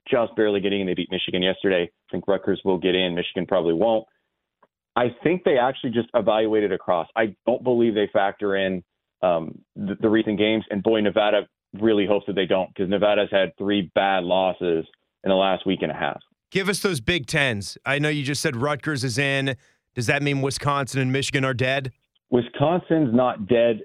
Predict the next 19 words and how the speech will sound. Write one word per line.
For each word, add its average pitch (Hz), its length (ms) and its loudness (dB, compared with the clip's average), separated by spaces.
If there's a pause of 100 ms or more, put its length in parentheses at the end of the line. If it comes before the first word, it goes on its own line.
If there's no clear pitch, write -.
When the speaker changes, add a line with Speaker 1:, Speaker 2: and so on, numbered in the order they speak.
(100)
Speaker 1:
I 107 100 0
think 135 300 -2
Michigan 110 560 2
is 92 280 0
dead. 78 400 0
Michigan's 127 520 2
only 117 260 2
two 123 100 2
games 113 300 2
over 101 220 2
five 95 260 0
hundred, 92 360 0
and 85 120 -6 (280)
Michigan 151 400 2
played 135 240 0
with 117 160 0
fire 101 260 2
last 90 320 -2
year. 60 180 -12